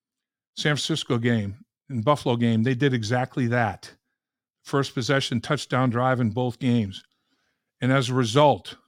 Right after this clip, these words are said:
playing with that lead, they never did relinquish it. Eight quarters of football against two Super Bowl contenders, the forty-niners and the Buffalo Bills, the Bengals never trailed for one snap. That's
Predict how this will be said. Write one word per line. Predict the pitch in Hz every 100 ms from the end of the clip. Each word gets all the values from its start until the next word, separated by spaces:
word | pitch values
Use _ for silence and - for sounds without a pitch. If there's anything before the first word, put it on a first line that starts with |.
| _ _ _ _ _ _ _ _
playing | 143 139 147
with | 143
that | 147 127 113
lead, | 135 131 107 85 - _ _ _ -
they | 123
never | 135 147
did | 139 147 143 139
relinquish | 110 127 123 135 180 - 113 107
it. | 98 - - _ _ _ _ _ _
Eight | 139 170
quarters | - 185 170 151
of | 143
football | 185 - 139 107 - _ -
against | 117 127 117 - _ _
two | - 190
Super | - 170
Bowl | 160 170 165
contenders, | - 135 170 160 104 - - _ _ _ _ -
the |
forty-niners | - 139 156 156 151 160 170 -
and | 123
the | 117
Buffalo | 135 143 147 135
Bills, | 147 165 170 - _ _ _ _ _ -
the |
Bengals | 135 180 180 127
never | 160 170
trailed | 151 - 170 170 151
for | -
one | 131 127 165 165
snap. | 151 - 165 185 151 - - _ _ _ _ _ _
That's | 165 -